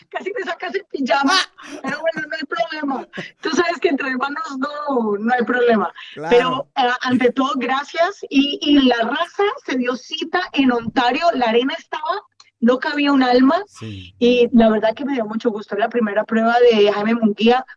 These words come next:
Speaker 1: como él mismo lo dijo, con las grandes ligas. Derevianchenko ha sido un boxeador que ha peleado con todos. Daniel Jacobs, Gennady Golovkin, Charlo.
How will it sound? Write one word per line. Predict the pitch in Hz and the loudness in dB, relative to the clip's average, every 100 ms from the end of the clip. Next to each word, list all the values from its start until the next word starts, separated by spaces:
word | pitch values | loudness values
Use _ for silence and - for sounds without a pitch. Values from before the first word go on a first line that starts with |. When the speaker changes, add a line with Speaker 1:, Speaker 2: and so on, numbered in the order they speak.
| - | -2
Speaker 1:
como | 269 262 | 2 4
él | 330 | 2
mismo | 349 359 349 | -4 -6 -4
lo | 294 | 0
dijo, | 269 262 311 302 - _ | 0 0 -2 -4 -12 _
con | - 269 240 | -2 0 0
las | 226 | 0
grandes | 240 233 240 240 | 2 2 4 2
ligas. | 233 240 196 170 - _ _ _ | 2 -4 -4 -8 -12 _ _ _
Derevianchenko | 240 233 240 226 240 277 277 330 | 4 4 4 4 2 0 0 -2
ha | |
sido | - 302 302 302 302 | -4 -10 -8 -8 -4
un | 277 247 | -2 -2
boxeador | 285 269 233 240 | -4 0 2 2
que | 233 269 269 - _ - _ _ _ _ - | 2 0 0 -8 _ -20 _ _ _ _ -8
ha | 220 226 | -4 -2
peleado | 220 277 311 | 2 0 2
con | 330 240 | 0 0
todos. | - 240 196 - - _ _ _ | 2 2 2 -4 -20 _ _ _
Daniel | - 269 285 269 285 | -4 -2 -2 -2 -4
Jacobs, | 247 208 - | -4 -6 -4
Gennady | 254 240 254 247 | -2 -2 -2 -2
Golovkin, | 247 247 - 202 196 | -2 -4 -6 -6 -6
Charlo. | - 254 269 247 196 | -6 -4 -2 -4 -4